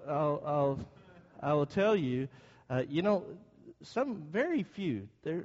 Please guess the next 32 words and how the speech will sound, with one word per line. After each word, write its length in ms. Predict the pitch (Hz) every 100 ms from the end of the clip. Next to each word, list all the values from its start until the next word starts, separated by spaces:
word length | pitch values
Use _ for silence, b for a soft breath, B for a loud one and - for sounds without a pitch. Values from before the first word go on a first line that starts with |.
| -
there 180 | 170 180
might 300 | 196 254 226
be 140 | 180
a 60 | 127
few 460 | - - 165 123
that 200 | 104 -
bring 220 | 113 113
this 180 | 110 -
up 160 | 113 107
every 140 | 104
once 220 | 110 110
in 60 | 123
a 20 |
while, 100 | 110
but 180 | 113 110
very 220 | 131 143 123
few. 380 | - 117 101 - b b b b
Uh, 380 | 123 120 117 113 110 123
you 100 | 170
know, 180 | 185 113
I 180 | 160 294
don't 340 | 330 - 143
just 360 | 156 151 139 -
spend 480 | - 160 127 110 - B B B B B - - 113
whatever 460 | 127 139 135 120 117
number 280 | 135 131
of 80 | 113
hours, 340 | 117 123 117 123
eight 200 | 135 127
to 60 |
ten 220 | - 135
hours 380 | 127 135 113 107